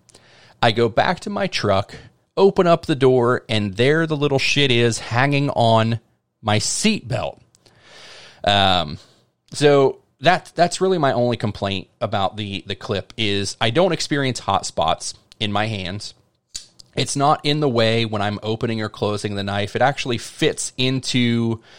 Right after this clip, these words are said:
the creases of my palm extremely well. He's designed the size of the clip very, very well for that. It is outside the realm of carrying it and using it that the clip bothers me. Like I said, when I,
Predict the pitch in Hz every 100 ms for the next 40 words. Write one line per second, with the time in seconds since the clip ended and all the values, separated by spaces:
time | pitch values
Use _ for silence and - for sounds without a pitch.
0 | - - 107 - 135 135 117 104 95 101
1 | 98 - 98 95 92 95 95 - - 117
2 | 110 98 90 65 57 120 123 117 110 123
3 | 139 135 117 - 101 104 101 95 - 101
4 | 92 - - 101 120 123 104 98 101 90
5 | 90 87 85 - 95 87 78 71 - -
6 | - - - - - - _ _ - -
7 | 147 - 135 120 117 _ 160 170 156 -
8 | 147 143 127 110 107 107 107 101 - _
9 | _ - 104 95 90 90 - - - 135
10 | 135 127 120 - 110 101 131 170 107 95
11 | 92 - _ _ 113 98 - 95 107 90
12 | 95 80 58 - - - 98 95 - 101
13 | 92 90 - 110 101 101